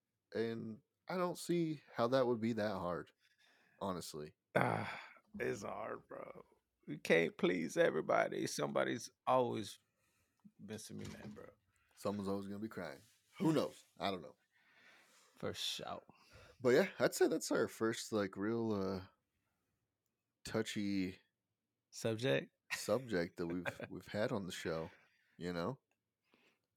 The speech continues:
Speaker 2: Yeah,
Speaker 1: We'll
Speaker 2: man,
Speaker 1: see,
Speaker 2: I
Speaker 1: we'll see
Speaker 2: mean
Speaker 1: how the listeners that we have, how the few and far between that we have, uh, take it. But
Speaker 2: Oh, well,
Speaker 1: it's whatever.
Speaker 2: just like what,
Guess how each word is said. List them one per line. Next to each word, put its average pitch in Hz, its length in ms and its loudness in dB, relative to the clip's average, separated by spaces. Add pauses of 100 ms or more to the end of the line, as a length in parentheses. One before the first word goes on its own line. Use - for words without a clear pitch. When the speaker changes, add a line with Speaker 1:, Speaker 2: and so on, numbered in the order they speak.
Speaker 2:
Yeah, 95 220 -6
Speaker 1:
We'll 92 120 -4
Speaker 2:
man, - 20 -4
Speaker 1:
see, 92 240 -4
Speaker 2:
I 101 80 0
Speaker 1:
we'll - 20 -2
see 104 220 -2
Speaker 2:
mean - 20 0
Speaker 1:
how 104 140 2
the 95 280 2
listeners 95 600 -2
that 90 120 -2
we 92 300 -2
have, 92 320 -2 (500)
how 85 320 -6
the 87 220 -6
few 90 220 -6
and 92 120 -10
far 92 220 -2
between 87 260 -8
that 80 80 -8
we 87 100 -6
have, 95 240 -4 (1040)
uh, 104 440 2 (180)
take 120 260 0
it. 90 120 -2 (680)
But 185 120 -2
Speaker 2:
Oh, 139 320 8
well, 160 380 10
Speaker 1:
it's - 160 -8
whatever. 120 200 4
Speaker 2:
just 151 220 6
like 147 220 10
what, 147 240 10